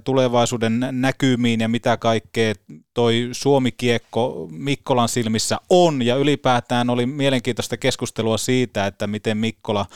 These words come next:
muun muassa avasi, ö, kysymykseen vastauksen, kun kysyin häneltä, että mitä jos hänen, hän saisi sitten diktaattorimaisesti päättää Suomi-kiekosta, mikä palvelisi junioreita, niin muun muassa näihin mandaattipaikkoihin otettiin sitten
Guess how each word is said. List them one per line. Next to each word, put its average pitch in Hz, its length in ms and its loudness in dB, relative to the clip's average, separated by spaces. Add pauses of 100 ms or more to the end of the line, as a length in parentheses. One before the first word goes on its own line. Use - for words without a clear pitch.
(340)
muun 120 200 2
muassa 113 380 0
avasi, 127 600 2
ö, 165 40 -12 (420)
kysymykseen 123 1080 0
vastauksen, 120 800 0
kun 107 280 -4
kysyin 113 360 -2
häneltä, 113 420 0
että 101 180 -6
mitä 107 240 -4
jos 104 180 -4
hänen, 110 280 -4 (220)
hän 151 200 0
saisi 123 220 0
sitten 113 260 -2 (220)
diktaattorimaisesti 113 920 -2
päättää 110 500 -2
Suomi-kiekosta, 107 800 -2
mikä 104 240 -2
palvelisi 107 680 -4
junioreita, 117 800 0
niin 107 160 -4
muun 143 160 -2
muassa 190 220 -2
näihin 175 220 0
mandaattipaikkoihin 131 1080 -2
otettiin 101 460 -8
sitten 104 420 -8